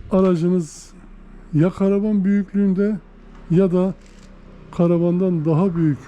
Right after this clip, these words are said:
olursa can güvenliğiniz için daha da iyi olur. İşte buna dikkat etmemiz lazım.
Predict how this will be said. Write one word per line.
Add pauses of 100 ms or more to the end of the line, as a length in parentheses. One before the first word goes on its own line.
(100)
olursa (1000)
can
güvenliğiniz
için (1400)
daha
da
iyi
olur. (1500)
İşte
buna
dikkat
etmemiz
lazım.